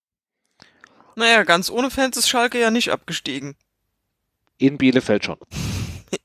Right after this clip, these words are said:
Speaker 1: Ja.
Speaker 2: Also, pff, man kann jetzt über Schalke sagen, was man will, aber das ist schon so ein Abstieg, der tut, glaub ich, doppelt und dreifach weh. Man, es hat sich angedeutet, aber jetzt,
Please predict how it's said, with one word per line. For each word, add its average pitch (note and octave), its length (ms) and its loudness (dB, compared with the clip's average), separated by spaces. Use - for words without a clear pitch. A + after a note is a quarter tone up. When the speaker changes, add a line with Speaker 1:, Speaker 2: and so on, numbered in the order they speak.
Speaker 1:
Ja. - 120 4
Speaker 2:
Also, E3+ 340 -2
pff, - 80 -8
man B2 140 -12
kann D3+ 160 2
jetzt E3 140 2
über C#3 120 0
Schalke D#3 340 4
sagen, D3 320 4
was C3+ 180 2
man A#2+ 220 -4
will, D3 320 4
aber A#2+ 380 4
das A2+ 220 0
ist C#3+ 120 0
schon C3 200 0
so B2 60 2
ein A2+ 100 0
Abstieg, - 420 -2
der G#2+ 160 4
tut, - 160 -14
glaub G#2 180 -2
ich, G#2 80 -8
doppelt G#2+ 300 -6
und F#2 140 -16
dreifach - 500 -6
weh. F2 200 -6
Man, G2 420 -16
es - 160 -12
hat C3+ 120 2
sich B2+ 160 -4
angedeutet, C#3 720 2
aber A2 220 -2
jetzt, - 480 0